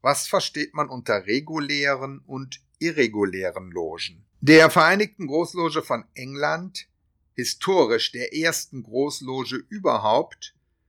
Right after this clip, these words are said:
kommt innerhalb der Freimaurerei eine besondere Bedeutung zu.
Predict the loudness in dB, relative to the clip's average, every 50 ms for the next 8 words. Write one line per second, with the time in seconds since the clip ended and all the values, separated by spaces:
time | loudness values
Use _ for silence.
0 | _ _ -2 -2 -2 0 -2 -4 0 2 4 4 4 2 2 2 0 0 0 -2
1 | -2 -2 0 2 2 2 2 2 2 2 0 0 2 2 2 2 4 4 4 2
2 | 0 -2 -6 -10 -10 -10 -8 -10 -10 -6 -4 -4 -4 -4 -6 -4 -2 -2 -2 -2
3 | -4 -2 2 2 2 2 2 0 -6 -10 -12 -12 -14 -14 -14 -16 -18 -20 _